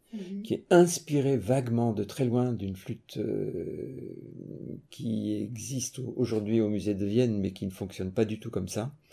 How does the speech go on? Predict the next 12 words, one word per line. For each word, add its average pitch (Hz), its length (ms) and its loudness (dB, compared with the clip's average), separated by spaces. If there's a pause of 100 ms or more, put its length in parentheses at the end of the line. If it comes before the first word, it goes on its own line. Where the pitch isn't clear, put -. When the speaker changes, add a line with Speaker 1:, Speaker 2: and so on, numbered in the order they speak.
(500)
Speaker 2:
qui 131 180 -2
n'a 123 120 4
pas 156 200 4
pour 127 180 2
moi 127 140 6
les 123 100 2
caractéristiques 117 720 -2
acoustiques - 680 -6
des 113 180 0
instruments 117 460 -2
du 101 160 -4
dix-septième. 107 520 -8